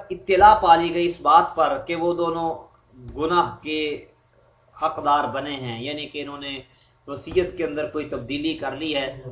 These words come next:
اور اس کی وجہ سے یہ گناہ گار، اے، گناہ والا کام انہوں نے کیا ہے، پھر اگر اطلاع پا لی جائے کہ بے شک وہ دونوں کسی گناہ کے مرتکب ہوئے ہیں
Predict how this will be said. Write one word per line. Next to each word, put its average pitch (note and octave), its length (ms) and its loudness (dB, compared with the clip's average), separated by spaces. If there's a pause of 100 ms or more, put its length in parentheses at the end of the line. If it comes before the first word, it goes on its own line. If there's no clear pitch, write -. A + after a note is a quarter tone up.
اور D3+ 120 -6
اس D3+ 100 -10
کی D#3 140 -8
وجہ D3 220 -6
سے C#3+ 140 -10
یہ C#3 120 -10
گناہ C3 360 -4
گار، C3+ 180 0
اے، B2 680 -6
گناہ D3+ 220 -2
والا C#3 220 -2
کام C3 280 -2
انہوں B2 200 -10
نے B2 200 -8 (600)
کیا C#3 300 -4
ہے، G2+ 200 -8 (280)
پھر F3+ 180 4
اگر G#3 100 2
اطلاع G3+ 360 6
پا F#3+ 200 4
لی G3 120 6
جائے G3 220 4
کہ G3 120 -2
بے F#3 120 4
شک F#3 200 -4
وہ F#3 140 2
دونوں F3+ 520 2
کسی F3 360 -4
گناہ E3+ 320 0
کے E3+ 120 -6
مرتکب D3+ 540 -8
ہوئے C#3+ 320 0
ہیں C3+ 220 -6